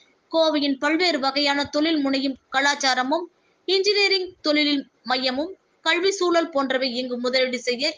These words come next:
எங்களது தேர்வாக அமைந்தது," என்றார். கல்ரியுட் குழுமத்தின் தலைமை தகவல் அதிகாரி பீட்டர்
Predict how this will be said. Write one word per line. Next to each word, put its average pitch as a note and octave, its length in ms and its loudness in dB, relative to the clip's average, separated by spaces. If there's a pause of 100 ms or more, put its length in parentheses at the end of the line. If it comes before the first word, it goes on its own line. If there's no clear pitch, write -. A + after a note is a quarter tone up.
எங்களது D4+ 420 -2
தேர்வாக D4 480 -2
அமைந்தது," A#3 500 -4
என்றார். A3 440 -2 (880)
கல்ரியுட் F#4+ 480 2
குழுமத்தின் F4+ 460 0
தலைமை D#4 340 -2
தகவல் C4+ 280 -4
அதிகாரி C4 600 -2 (1300)
பீட்டர் G4+ 460 0